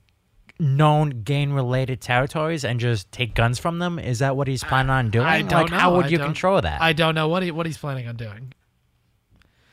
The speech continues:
Speaker 1: He's gonna send the feds in, though.
Speaker 2: Seems like he's gonna send the feds in. But I said it's gonna be something
Speaker 1: Hmm.
Speaker 2: unconstitutional. I, you know, and that's why I brought it up.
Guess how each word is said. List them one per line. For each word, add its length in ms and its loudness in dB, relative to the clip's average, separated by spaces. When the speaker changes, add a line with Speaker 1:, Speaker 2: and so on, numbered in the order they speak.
Speaker 1:
He's 120 4
gonna 160 8
send 300 4
the 60 4
feds 340 4
in, 160 0
though. 120 -2
Speaker 2:
Seems 220 0
like 100 4
he's 100 2
gonna 100 2
send 200 2
the 40 0
feds 240 0
in. 80 0
But 100 8
I 60 10
said 260 6
it's 140 -6
gonna 100 4
be 80 6
something 300 2
Speaker 1:
Hmm. 60 -2
Speaker 2:
unconstitutional. 920 4
I, 200 0
you 180 0
know, 200 6
and 120 2
that's 160 6
why 220 6
I 20 6
brought 220 6
it 80 4
up. 180 6